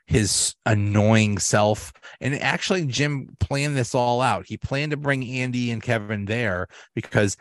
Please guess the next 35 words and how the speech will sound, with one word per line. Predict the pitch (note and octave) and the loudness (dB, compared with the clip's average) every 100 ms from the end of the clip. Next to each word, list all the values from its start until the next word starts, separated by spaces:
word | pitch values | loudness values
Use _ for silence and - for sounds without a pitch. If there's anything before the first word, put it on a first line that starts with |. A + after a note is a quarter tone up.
| _ | _
he | B2+ B2 | -4 0
knew | B2 C3+ C#3+ D3 C3+ - _ | 4 4 4 2 0 -6 _
the, | - A2+ - | -6 -4 2
the, | A#2+ A#2 - | 2 2 -4
Andy | C3 B2+ C3+ C3 | -4 0 2 2
is | A#2 | 2
a | |
Cornell | - - C3+ B2+ C3 | -2 2 4 6 4
man, | A#2+ A#2 A2+ A2 | 4 2 2 2
and | G#2+ | 0
this | G#2+ | 0
guy's | A#2 A2 G2+ | 0 0 0
a | |
Dartmouth | F#2 G#2+ G#2 G2+ F#2+ - - | -2 0 0 -2 -6 -8 -6
guy, | F#2+ G2 | -4 -2
so | F2+ - | -2 -4
he | F#2+ A2+ | -4 2
knew | C#3+ | 4
he | D3 | 4
would | A#2 G#2 | 2 -2
hate, | G#2+ G2 - | -6 -8 -14
hate | - A2 A2 G#2+ | -10 -10 -8 -4
Andy, | G#2+ G2+ G2 G2 - - - | 0 2 2 0 -2 -12 0
and | |
they | G#2+ | 0
could | G2 - | 0 0
talk | G2+ | 2
about | G2 F#2+ | 4 4
that. | G#2+ G#2 G2 - - - | 4 4 4 0 -8 -6
And | G#2+ | -4
Kevin's | G#2 C3 C3 A#2 - | 2 4 4 0 -4
a | A#2 | -6
super | - - - A#2+ A#2+ G#2+ G2 - _ _ _ _ - | -4 -2 -2 0 2 2 0 -6 _ _ _ _ -8
competitive, | A2+ - B2 A#2 G#2 G2 - - _ _ - | -6 -2 0 2 0 -4 -14 -20 _ _ -8
um, | G#2 F#2+ F#2 F2+ | -4 -4 -6 -12